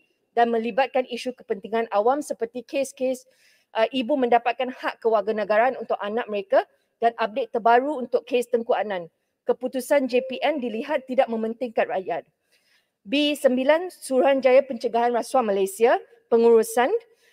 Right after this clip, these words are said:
Semasa Pakatan Hara-, Harapan mentadbir, terdapat peruntukan untuk menambah seratus pegawai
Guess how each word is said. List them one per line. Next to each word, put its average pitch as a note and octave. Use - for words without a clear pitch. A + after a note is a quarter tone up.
Semasa C4
Pakatan C4+
Hara-, C#4+
Harapan B3
mentadbir, A3
terdapat A#3
peruntukan C4+
untuk B3
menambah B3
seratus C4
pegawai A3+